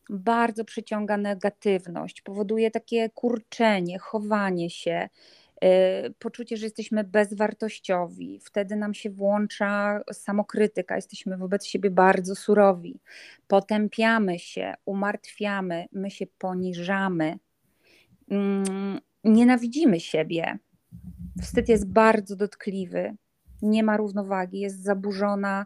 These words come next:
całkowicie równowaga. Mm, wyolbrzymiamy winy też wtedy.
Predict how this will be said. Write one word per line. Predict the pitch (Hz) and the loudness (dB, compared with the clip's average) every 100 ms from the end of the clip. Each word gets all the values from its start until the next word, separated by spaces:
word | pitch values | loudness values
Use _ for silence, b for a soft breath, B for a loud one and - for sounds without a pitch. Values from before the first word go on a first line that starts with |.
| - | -8
całkowicie | - 208 208 185 190 - 185 | -6 -4 -4 -6 -6 -2 -2
równowaga. | 180 190 175 175 175 185 190 - b b b b b - 185 | 0 -4 0 0 -2 -4 -6 -10 b b b b b -8 0
Mm, | 185 190 196 | 2 4 2
wyolbrzymiamy | 190 208 214 196 226 240 247 262 | 4 6 6 4 0 4 4 4
winy | 226 220 180 170 175 - | 0 -2 -2 -2 -4 -4
też | - - - - - | -4 -6 -10 -14 -6
wtedy. | - 170 170 95 92 | 0 0 0 -6 -6